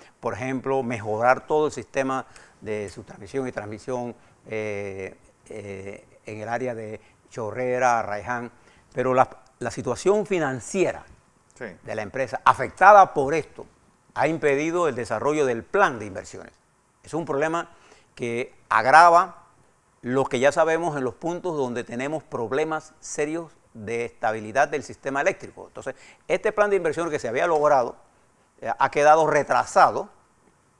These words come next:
Speaker 1: y entiendo que por eso que usted está pensando en otro mecanismo.
Speaker 2: Claro.
Speaker 1: Y eso es lo que yo hablo, tenemos que buscar mecanismos alternos, ¿no? Como este que usted está planteando, para abordar ese problema. También tenemos que informárselo a la gente.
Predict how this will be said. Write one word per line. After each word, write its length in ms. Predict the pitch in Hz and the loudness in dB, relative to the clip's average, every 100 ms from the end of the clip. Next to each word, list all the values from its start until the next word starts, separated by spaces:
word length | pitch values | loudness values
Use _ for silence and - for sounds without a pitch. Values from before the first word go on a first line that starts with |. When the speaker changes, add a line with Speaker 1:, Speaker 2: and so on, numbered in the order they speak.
| _ | _
Speaker 1:
y 120 | 110 | -12
entiendo 280 | 110 123 151 | -6 -4 -2
que 80 | 160 | -2
por 160 | 123 139 | -2 -2
eso 120 | 147 | -4
que 60 | 135 | -6
usted 100 | 143 | 0
está 160 | 151 | 2
pensando 360 | 147 143 147 143 | 0 -2 -2 0
en 80 | 147 | 0
otro 200 | - 147 | 0 -2
mecanismo. 560 | 131 139 180 120 92 _ - - | -4 -6 -8 -8 -14 _ -20 -12
Speaker 2:
Claro. 140 | 117 104 | -8 -2
Speaker 1:
Y 40 | |
eso 100 | 165 | 4
es 60 | 196 | 4
lo 80 | |
que 100 | 165 | 4
yo 100 | 160 | 4
hablo, 240 | 208 127 101 | 4 2 -4
tenemos 300 | 139 160 170 | -4 -4 -2
que 60 | |
buscar 320 | 165 143 165 170 | -2 2 0 0
mecanismos 560 | 160 135 156 175 151 | -2 -4 -4 -6 -4
alternos, 680 | 117 104 180 160 143 196 - _ _ _ _ | -4 0 2 2 -2 -8 -10 _ _ _ _
¿no? 160 | 127 123 | -14 -8
Como 140 | 120 | -4
este 140 | 135 | -2
que 60 | 127 | -2
usted 100 | 135 | 2
está 120 | 147 | 2
planteando, 540 | 151 147 160 139 123 - _ _ _ _ - | 2 0 0 0 -2 -12 _ _ _ _ -4
para 220 | 131 131 | 4 4
abordar 600 | - 147 147 151 165 196 | 6 8 10 8 8 6
ese 160 | 131 127 | 6 -4
problema. 260 | 120 117 - | -6 -12 -10
También 320 | - 135 185 | -8 -6 -4
tenemos 260 | 196 202 196 | -2 -2 0
que 60 | |
informárselo 640 | 180 135 131 202 214 147 113 | 0 0 0 0 0 -2 -2
a 40 | |
la 80 | 95 | -4
gente. 240 | 101 - | -6 -14